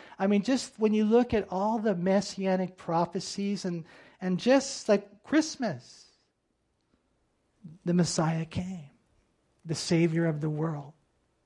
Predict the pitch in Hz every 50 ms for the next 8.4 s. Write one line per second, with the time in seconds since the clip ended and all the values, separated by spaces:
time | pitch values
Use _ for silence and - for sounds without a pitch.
0 | _ _ _ _ _ _ _ _ _ - - - 180 175 180 180 190 190 185 -
1 | - - - _ _ _ _ _ - 156 175 185 185 180 - - - 190 185 180
2 | - - - - - - _ _ - 160 151 - - - - - - - - -
3 | _ _ _ _ _ - 165 156 151 165 165 156 131 127 117 - - - - -
4 | 165 143 147 147 156 147 156 156 - - - - - - - _ _ _ _ _
5 | _ _ _ _ _ _ - 151 147 - - 175 165 165 151 151 147 151 147 143
6 | 143 139 151 156 170 175 180 175 147 - - 160 156 160 165 - - - 160 139
7 | 135 143 143 151 156 160 - - - 156 139 - - 156 160 160 160 - 139 135
8 | 139 127 - - - - -